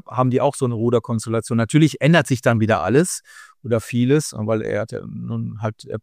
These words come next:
baut bis jetzt jedenfalls nicht neu, also Bayou, und das ist ja,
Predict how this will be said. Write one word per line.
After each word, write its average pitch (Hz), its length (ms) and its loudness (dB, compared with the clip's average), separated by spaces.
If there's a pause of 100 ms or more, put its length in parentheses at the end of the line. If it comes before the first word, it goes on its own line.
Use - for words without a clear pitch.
(160)
baut 120 220 4
bis - 180 -2
jetzt 131 200 4
jedenfalls 113 320 -2
nicht 151 200 -2
neu, 107 200 -2
also 113 280 -6 (120)
Bayou, 110 380 0
und 143 160 -2
das 107 100 -4
ist 110 100 -8
ja, - 140 -6